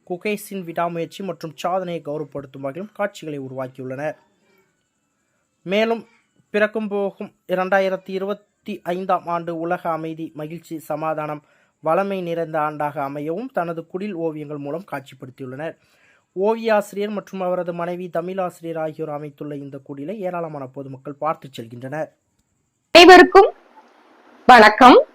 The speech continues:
Speaker 2: உங்கள் அனைவருக்கும் எங்கள் மனமார்ந்த இனிய கிறிஸ்துமஸ் புத்தாண்டு நல்வாழ்த்துக்களை தெரிவித்துக் கொள்கிறோம். ஒவ்வொரு ஆண்டும்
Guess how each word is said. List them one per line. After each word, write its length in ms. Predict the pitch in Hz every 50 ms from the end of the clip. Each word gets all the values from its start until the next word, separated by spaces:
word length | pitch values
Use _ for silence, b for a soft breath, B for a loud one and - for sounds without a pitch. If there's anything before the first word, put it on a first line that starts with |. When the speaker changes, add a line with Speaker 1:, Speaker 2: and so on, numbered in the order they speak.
| _ _ _ _ _ _ -
Speaker 2:
உங்கள் 280 | - 240 285 285 269 262
அனைவருக்கும் 720 | 262 240 247 269 302 285 294 294 294 - - 403 440 466 466 -
எங்கள் 360 | - 226 233 240 226 220 208
மனமார்ந்த 720 | 214 214 208 226 226 247 247 247 247 254 254 311 - - - - _ _ - - - _ _ _
இனிய 540 | - 202 254 240 247 254 269 269 285 381 - - - - - - -
கிறிஸ்துமஸ் 540 | - 233 233 - - 277 277 285 277 - - - -
புத்தாண்டு 640 | 226 - - - 247 247 240 240 240 269 330 - - _ -
நல்வாழ்த்துக்களை 840 | 208 202 208 220 220 247 240 240 240 247 - 233 240 254 349 392 - - _ -
தெரிவித்துக் 400 | 254 214 220 208 220 - 220 -
கொள்கிறோம். 460 | 202 185 180 185 185 185 196 - - - - - - - b b b b b - - - - -
ஒவ்வொரு 360 | 285 320 320 285 403 480 440
ஆண்டும் 460 | 349 294 302 330 277 269 226 285 370